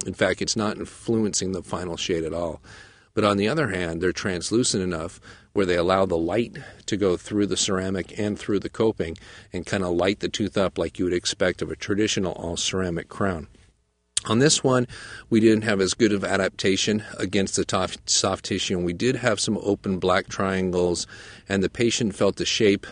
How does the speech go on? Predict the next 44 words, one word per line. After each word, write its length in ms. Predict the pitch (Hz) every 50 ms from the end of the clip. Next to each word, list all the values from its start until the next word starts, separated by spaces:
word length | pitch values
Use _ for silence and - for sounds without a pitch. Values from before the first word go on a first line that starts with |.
| -
was 240 | - - 101 95 92
a 80 | 92 87
little 220 | 92 92 92 90
indistinct. 840 | 78 98 95 92 92 90 - - - - - - 98 92 85 - -
The 80 | -
patient 360 | - - 92 87 - - 85
happened 260 | 95 92 90 - 92 85
to 60 | 78
be 140 | 90 87 87
a 40 |
dental 260 | 82 90 82 82 80 76
technician, 640 | - 78 73 - 101 107 110 104 - 123 110 104 - - - - - - - - - _ _ _
and 360 | - 110 101 92 90 87 82 -
she 180 | - 107 98
chose 440 | 87 - - 95 90 90 87 - -
the 200 | 92 85 82 78
Kaptech 560 | - - - 92 87 - - - 82 - -
restorations 720 | 82 82 80 - - - 85 82 78 - - 87 82 80 87
over 220 | 82 80 - 76
the 80 | 69 78
lava 340 | 82 85 80 82 82 82
restorations. 840 | 85 82 80 78 - - - 95 87 82 82 - - 85 78 - - - - - - - - -
And 100 | - 160
it 60 | 156 143
just 180 | 147 135 -
goes 220 | - 135 117 113 -
to 100 | - -
show 260 | - - 123 113 113
you 180 | 107 92 92
that, 360 | 85 90 85 85 87 - - 98
um, 220 | 87 85 85 80 - - - - -
you 160 | 98 113 110
never 180 | 113 107 113 107
know 160 | 110 104 95
which 280 | 92 98 98 - -
crown 240 | - - 107 101 98
is 100 | 90 -
gonna 180 | - 98 92 92
look 200 | 90 87 87 -
better 260 | 95 92 92 92 87
in 80 | 90 90
a 60 | 87
given 260 | 87 95 87 87 82
situation. 760 | 82 - - 85 - - 90 90 98 98 - - 82 76